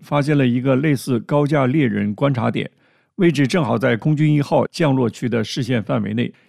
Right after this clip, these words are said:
引发高度的安全警戒。白宫官员周日表示，川普因加强安全措施，改用较小的登机梯快速登上空军一号。帕特尔告诉福克斯新闻数字新闻，现场没有发现任何人。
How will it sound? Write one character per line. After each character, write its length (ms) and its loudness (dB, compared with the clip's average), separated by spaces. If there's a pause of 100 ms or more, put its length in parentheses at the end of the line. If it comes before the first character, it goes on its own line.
引 180 2
发 200 2
高 220 0
度 160 -2
的 120 -2
安 260 0
全 240 0
警 240 -6
戒。 240 -4 (480)
白 160 2
宫 160 2
官 180 2
员 240 4
周 160 2
日 140 2
表 180 -2
示， 280 -4 (260)
川 260 2
普 80 2
因 240 2
加 220 0
强 220 0
安 180 0
全 180 0
措 220 -2
施， 260 -2 (120)
改 140 2
用 200 4
较 220 2
小 180 -2
的 100 0
登 240 4
机 140 2
梯 200 2
快 260 0
速 120 0
登 220 2
上 300 0
空 200 2
军 220 2
一 80 0
号。 320 -4 (380)
帕 180 0
特 140 2
尔 240 2
告 160 0
诉 180 2
福 220 -2
克 80 2
斯 160 0
新 200 2
闻 200 2
数 160 -4
字 120 -2
新 200 0
闻， 240 -4 (240)
现 260 2
场 180 2
没 100 2
有 100 2
发 160 -2
现 160 2
任 180 2
何 160 -2
人。 260 2